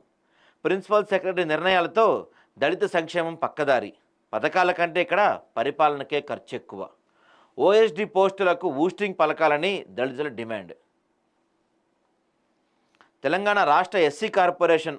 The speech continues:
ఆఫీసర్ on స్పెషల్ డ్యూటీ అంటే ఓఎస్డీ నియామకాలు కార్పొరేషన్ ఉద్యోగాల నిబంధనలు ఉల్లంఘనగా మారినట్లు పెద్ద ఎత్తున ఆరోపణలు వినపడుతున్నాయి. ప్రభుత్వ నియామకాల నియంత్రణ చట్టం రెండు వేల ఇరవై నాలుగు ప్రకారం ప్రమాణాలకు అనుగుణంగా లేవని విమర్శలు ఉన్నాయి.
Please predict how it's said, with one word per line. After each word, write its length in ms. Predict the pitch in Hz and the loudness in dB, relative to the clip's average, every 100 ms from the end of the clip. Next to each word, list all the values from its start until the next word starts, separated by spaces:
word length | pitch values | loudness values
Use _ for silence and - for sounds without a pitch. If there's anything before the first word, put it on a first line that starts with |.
| - | 0
ఆఫీసర్ 460 | 151 160 180 190 | 0 2 -2 2
on 140 | 175 151 | 2 2
స్పెషల్ 360 | - 143 151 | -2 -4 -2
డ్యూటీ 200 | 131 123 | -4 -2
అంటే 160 | 127 190 | -4 -4
ఓఎస్డీ 540 | 127 143 175 160 160 | 0 4 4 2 -4
నియామకాలు 840 | 131 131 147 147 135 139 202 110 - _ - _ | -4 -2 0 0 0 2 0 -2 -8 _ -20 _
కార్పొరేషన్ 540 | 147 190 214 208 190 175 | 0 0 2 0 0 -4
ఉద్యోగాల 400 | 147 160 170 151 | -4 0 2 2
నిబంధనలు 400 | 135 165 180 170 | 0 -2 0 0
ఉల్లంఘనగా 600 | 127 139 180 190 180 165 | -2 0 0 0 0 0
మారినట్లు 720 | 139 139 139 139 127 123 117 - _ _ _ _ | 2 0 0 -6 -6 -6 -6 -14 _ _ _ _
పెద్ద 200 | 131 117 | -6 0
ఎత్తున 200 | 156 160 | -2 0
ఆరోపణలు 320 | 135 127 131 | 0 0 -2
వినపడుతున్నాయి. 520 | 139 110 107 - 90 - _ _ _ _ _ _ _ _ | -8 -8 -8 -10 -18 -20 _ _ _ _ _ _ _ _
ప్రభుత్వ 380 | 143 165 214 233 | -4 -2 0 0
నియామకాల 540 | 202 196 190 190 190 175 | 0 -2 -4 -2 0 0
నియంత్రణ 420 | 147 180 170 170 | -2 -6 -4 -4
చట్టం 440 | 147 143 160 110 - - | -4 -4 -6 -6 -14 -8
రెండు 220 | 131 165 | -2 0
వేల 80 | 180 | 0
ఇరవై 140 | 160 | 2
నాలుగు 220 | 196 190 | 2 0
ప్రకారం 600 | 160 151 151 165 220 131 - _ - _ | 0 -2 2 2 0 -4 -14 _ -20 _
ప్రమాణాలకు 540 | 131 160 214 240 233 185 | -2 2 2 2 2 0
అనుగుణంగా 540 | 156 202 220 220 196 | 0 2 2 4 4
లేవని 240 | 175 185 185 | 4 4 2
విమర్శలు 360 | 160 156 165 | -4 -4 -6
ఉన్నాయి. 320 | 127 110 95 | -4 -6 -10